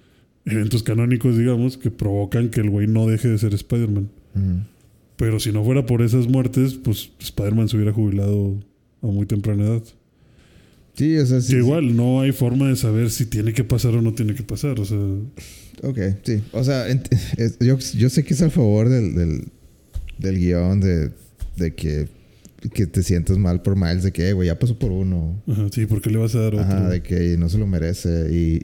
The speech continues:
Speaker 2: y, y la mayoría de, de los Spider-Mans, eh,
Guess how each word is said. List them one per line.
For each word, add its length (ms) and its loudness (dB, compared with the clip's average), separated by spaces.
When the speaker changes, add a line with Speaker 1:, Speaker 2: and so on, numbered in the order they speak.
Speaker 2:
y, 320 -2
y 120 -4
la 200 0
mayoría 680 2
de, 180 0
de 200 0
los 220 0
Spider-Mans, 880 -2
eh, 840 0